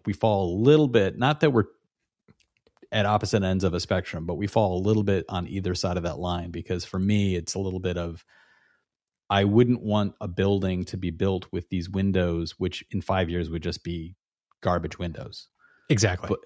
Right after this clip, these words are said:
Speaker 1: but I do encourage the thought process to be, well, doing it because it's the right thing to do should
Speaker 2: Well, here's
Speaker 1: also be part of the equation.
Speaker 2: You need people that are pushing that envelope, because the more that do it,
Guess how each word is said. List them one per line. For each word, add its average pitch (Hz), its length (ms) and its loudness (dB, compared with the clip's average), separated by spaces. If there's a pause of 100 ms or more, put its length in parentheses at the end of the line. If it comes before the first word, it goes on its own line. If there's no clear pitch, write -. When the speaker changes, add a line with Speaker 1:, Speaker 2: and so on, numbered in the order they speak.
(180)
Speaker 1:
but 98 120 4
I 95 100 6
do 101 340 6
encourage 92 880 -2 (140)
the 85 240 -6 (320)
thought 95 240 2
process 87 600 -4
to 87 120 -6
be, 82 320 -4
well, 87 400 -2 (1600)
doing 110 320 8
it 95 120 0
because 90 300 0
it's 87 160 -8
the 87 120 -4
right 123 340 2
thing 90 200 0
to 82 60 -2
do 78 460 -4 (920)
should - 160 4
Speaker 2:
Well, 185 80 8
here's 202 160 8
Speaker 1:
also - 100 -2
be 92 160 0
part 98 220 2
of 87 60 0
the 85 100 -4
equation. 78 500 -10 (360)
Speaker 2:
You 135 140 6
need 143 260 6
people 113 300 4
that 104 100 4
are 98 100 2
pushing - 320 2
that 98 120 0
envelope, 104 500 0 (400)
because 113 240 2
the 110 100 0
more 107 260 4
that 107 200 -2
do 101 200 0
it, - 320 -4